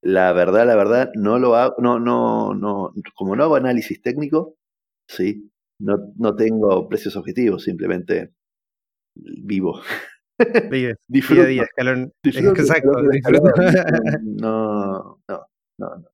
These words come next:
Speaker 1: Soy
Speaker 2: Ok.
Speaker 1: hodler, como, como quien dice, ¿no?
Speaker 2: Ok. Oye, bueno, cerrando este pequeño paréntesis de, de, de lo que se ha vivido estas últimas veinticuatro horas, eh, quería entrar, bueno, ahora ya un poquito fuera de lo que es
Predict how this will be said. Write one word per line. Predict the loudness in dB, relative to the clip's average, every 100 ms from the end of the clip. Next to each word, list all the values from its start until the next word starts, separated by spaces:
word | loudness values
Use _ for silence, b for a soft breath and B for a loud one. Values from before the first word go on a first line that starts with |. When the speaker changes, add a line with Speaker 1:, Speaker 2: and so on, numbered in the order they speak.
| _ -4
Speaker 1:
Soy | 0
Speaker 2:
Ok. | 0 0 0
Speaker 1:
hodler, | 2 2 0 -2
como, | -10 -14 -20
como | -20 -16
quien | -16 -16
dice, | -18 -20
¿no? | -20 _ _ _ -10
Speaker 2:
Ok. | -6 -6 -4
Oye, | 0 0
bueno, | 2 0 0
cerrando | 0 2
este | 2 2
pequeño | 2 2 4
paréntesis | 4 4 2 -2 0 -2 0
de, | -2 -2 -4
de, | -6 -8 -10 -14 -16
de | -10
lo | -8
que | -8
se | -4
ha | 0
vivido | 0
estas | -2 -4
últimas | -2 -4
veinticuatro | -4 -12 -6 -4 -2 -2
horas, | 0 -4 -8 _ _ _ _ _ _
eh, | 2 4 4 4 4 2 0 0
quería | 2 4
entrar, | 4 4
bueno, | 4 6
ahora | 4 4
ya | 4 2 2 2 0
un | 0
poquito | -2 -2 -2
fuera | 0 2 2
de | 2
lo | 0
que | -2 -2 -2
es | -6 -14 -20